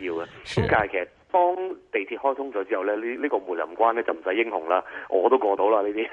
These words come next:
Speaker 1: 啊，隨時都過得到，好，好簡單啦，啊。
Speaker 2: 嗯，嗯。
Speaker 1: 啊，咁所以呢，其實就完全拉近咗個距離，只係兩，兩三個站嘅距離。咁其實個，
Speaker 2: 是。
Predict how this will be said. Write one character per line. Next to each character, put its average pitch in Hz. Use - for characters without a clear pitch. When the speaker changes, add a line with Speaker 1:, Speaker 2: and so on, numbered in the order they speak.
Speaker 1:
啊， 98
隨 95
時 98
都 98
過 101
得 110
到， 107
好， 107
好 120
簡 101
單 107
啦， 95
啊。 90
Speaker 2:
嗯， 113
嗯。 107
Speaker 1:
啊， 92
咁 131
所 160
以 151
呢， 147
其 -
實 101
就 98
完 92
全 98
拉 147
近 110
咗 113
個 95
距 92
離， 82
只 123
係 127
兩， 95
兩 95
三 117
個 98
站 78
嘅 -
距 82
離。 73
咁 135
其 135
實 117
個， 95
Speaker 2:
是。 -